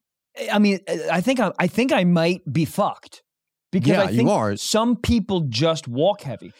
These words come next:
Speaker 1: So I can't be like, "Hey, man, can you change the way that you've been walking for forty-three
Speaker 2: Dude,
Speaker 1: years?"
Speaker 2: what if you walk up there? He's a paraplegic. He has two metal legs. You walk up there. What's your opening line?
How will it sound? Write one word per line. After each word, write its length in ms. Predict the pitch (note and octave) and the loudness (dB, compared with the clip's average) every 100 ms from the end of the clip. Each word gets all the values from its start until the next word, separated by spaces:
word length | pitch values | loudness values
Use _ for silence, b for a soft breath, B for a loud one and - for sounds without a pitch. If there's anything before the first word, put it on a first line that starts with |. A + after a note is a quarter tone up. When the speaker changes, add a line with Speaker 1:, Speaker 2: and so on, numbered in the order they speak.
| b | b
Speaker 1:
So 180 | - G3+ | -4 0
I 140 | F3 | 0
can't 260 | F#3 B3 G#3+ | -2 -4 -2
be 80 | G3+ | -2
like, 160 | E3 | -2
"Hey, 160 | C3+ F#3 | -2 -2
man, 180 | E3 D3 | -2 -4
can 120 | D#3 | -4
you 120 | E3 D3+ | -6 -6
change 640 | - F#3+ F#3+ G#3 G3 - _ | -6 -2 0 0 -2 -4 _
the 80 | E3+ | -2
way 260 | D3 D#3 D#3+ | 0 0 0
that 80 | D#3 | 0
you've 160 | D#3+ | -2
been 220 | C#3+ B2+ | 0 -2
walking 460 | A#2+ C#3 C#3+ E3+ D#3+ | 0 0 0 -4 -6
for 180 | - D#3 | -6 -6
forty-three 560 | - D#3+ D#3+ C#3+ E3 D#3+ | -2 -4 -2 -6 -6 -2
Speaker 2:
Dude, 20 | D3 | -2
Speaker 1:
years?" 220 | G#2+ - - | -2 -8 -6
Speaker 2:
what 180 | A2+ | -4
if 120 | B2 D#3 | -2 -4
you 60 | |
walk 240 | A2+ G#2+ A2+ | -2 -4 -4
up 100 | G2+ | -4
there? 200 | B2 B2 | -2 -2
He's 180 | A2 F#2 | -4 -6
a 40 | |
paraplegic. 640 | - G2+ G2 G2 F#2+ F2 - | -4 -6 -6 -8 -8 -8 -8
He 20 | |
has 100 | G2+ | -6
two 160 | - | -4
metal 220 | A#2 G#2+ F#2+ | -4 -2 -4
legs. 400 | E2+ F2 - - | -6 -8 -16 -8
You 120 | A#2+ | -4
walk 220 | G#2+ G2+ | -4 -4
up 120 | G2+ | -6
there. 100 | - | -6
What's 160 | G2 A2+ | -8 -6
your 120 | A#2 A2+ | -6 -8
opening 260 | G#2 G#2+ | -6 -4
line? 260 | G2+ F2+ | -4 -6